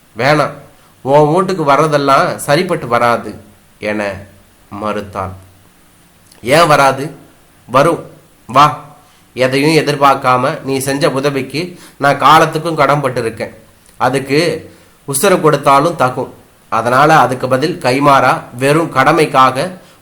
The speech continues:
உன்னைய என் வீட்டுக்கு கூப்பிடுறேன்னு நினைக்காத. என் மனசு சொல்லுச்சு, மனசார கூப்பிடுறா அவளைன்னு, வீட்டுக்கு கூட்டிட்டு போடா அவளைன்னு. அதான் கூப்பிடுறேன்,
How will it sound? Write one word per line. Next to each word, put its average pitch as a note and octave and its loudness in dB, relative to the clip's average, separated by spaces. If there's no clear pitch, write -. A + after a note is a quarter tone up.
உன்னைய C#3+ 0
என் C3+ 0
வீட்டுக்கு C#3 -4
கூப்பிடுறேன்னு C#3+ 0
நினைக்காத. B2 -2
என் A2+ -2
மனசு D3 -2
சொல்லுச்சு, B2+ -8
மனசார B2+ 2
கூப்பிடுறா D#3 0
அவளைன்னு, A2 0
வீட்டுக்கு C#3+ -2
கூட்டிட்டு D#3+ -4
போடா A#2+ 0
அவளைன்னு. A2 -4
அதான் C3+ 0
கூப்பிடுறேன், G#2+ -6